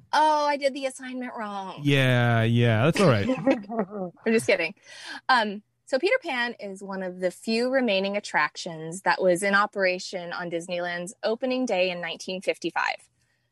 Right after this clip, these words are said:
Speaker 1: While the ride itself still stands, the entire concept was reimagined in nineteen eighty-three when Fantasyland was revamped. But we'll get to that in a little,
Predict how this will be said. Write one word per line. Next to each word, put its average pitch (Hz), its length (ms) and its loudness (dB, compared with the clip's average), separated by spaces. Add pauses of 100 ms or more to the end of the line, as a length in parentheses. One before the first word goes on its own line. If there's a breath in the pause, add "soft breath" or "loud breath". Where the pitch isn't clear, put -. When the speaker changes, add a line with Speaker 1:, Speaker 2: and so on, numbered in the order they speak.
(420)
Speaker 1:
While 233 280 4
the 226 100 -4
ride 247 260 2
itself 262 400 -2
still 233 300 -8
stands, 170 600 -10 (180)
the 190 120 -2
entire 220 540 -2
concept 202 560 -6
was 180 240 -2
reimagined 175 680 -2
in 165 400 -8
nineteen 175 380 0
eighty-three 170 500 2
when 170 240 0
Fantasyland 175 680 0
was 160 160 -4
revamped. 139 520 -6 (460)
But 214 120 4
we'll 247 120 6
get 226 140 0
to - 80 -8
that 170 200 2
in 165 100 -6
a 151 80 -4
little, 156 200 -6